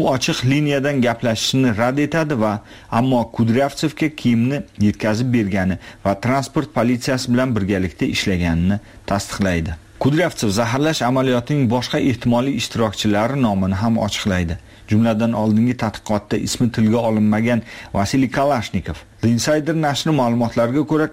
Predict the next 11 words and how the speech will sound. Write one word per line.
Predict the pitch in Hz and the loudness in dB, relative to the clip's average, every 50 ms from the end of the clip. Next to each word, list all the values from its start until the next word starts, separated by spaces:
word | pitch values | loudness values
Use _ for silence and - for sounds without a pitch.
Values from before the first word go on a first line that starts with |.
| - - 117 | -4 -2 0
Kalashnikov | 117 135 170 165 - - 156 117 - 110 92 82 - - - - - - 101 104 | 2 2 2 0 0 -2 -4 -2 -2 -2 -4 -4 -6 -12 -14 -14 -6 -2 0 0
zahari | 127 120 120 127 139 151 165 160 131 107 139 | 2 0 0 0 0 0 0 0 0 0 0
gaz | 156 156 - - | 0 0 -2 -4
xromatografiyasi | - 131 131 131 131 127 - 135 127 127 131 151 151 147 - 165 151 147 - 165 151 123 | -2 -2 0 0 0 0 0 0 0 0 0 0 0 0 0 0 0 0 0 0 2 2
bo'yicha | 117 113 107 - 127 117 113 | 2 2 2 2 2 2 2
mutaxassis. | 110 - 123 107 101 110 101 95 - - 95 - - - - - - - - 104 | 2 0 -2 -2 -2 -2 -2 -2 -2 -4 -4 -4 -4 -6 -10 -14 -8 -2 0 2
Navalniyning | 120 139 165 165 165 165 165 160 156 143 131 131 | 2 2 2 0 0 0 2 2 2 2 2 2
YouTube'dagi | 139 - 170 160 139 131 151 147 143 143 147 135 156 | 2 2 0 0 2 2 0 0 0 0 0 0 0
videosini | 165 143 147 156 147 - - 156 143 127 113 113 | 2 4 2 2 2 0 0 0 0 2 2 2
birinchi | 135 151 151 139 - - | 2 0 0 -2 -2 0
soatning | 156 143 139 139 - 156 151 151 | 0 0 0 0 0 0 0 0